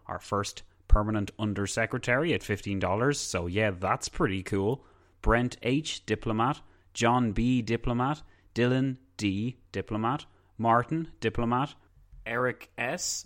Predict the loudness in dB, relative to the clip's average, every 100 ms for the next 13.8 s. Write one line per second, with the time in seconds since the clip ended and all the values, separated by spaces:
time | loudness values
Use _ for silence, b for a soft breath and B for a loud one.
0 | _ -16 -12 -8 -8 -8 -6 -6 -8 -10
1 | -8 -8 -10 -14 -16 _ _ _ _ -12
2 | -6 -4 -6 -14 _ _ -12 -12 -12 -20
3 | -20 _ _ -10 -8 -8 -8 -8 -10 -12
4 | -8 -6 -6 -8 -8 -8 -12 -18 -20 -20
5 | _ _ _ _ -14 -12 0 4 4 4
6 | 4 4 4 4 6 4 2 -2 -4 b
7 | b -2 2 4 2 0 -16 _ 0 2
8 | 2 0 b b -2 0 2 2 2 2
9 | 2 2 4 2 0 -2 -6 b -8 -6
10 | -4 0 2 2 0 0 2 2 2 -6
11 | -2 0 -2 0 0 2 2 0 2 4
12 | 4 2 -2 -2 -2 -2 -4 -4 -2 -2
13 | -4 -6 -6 -8 -6 -8 -10 -12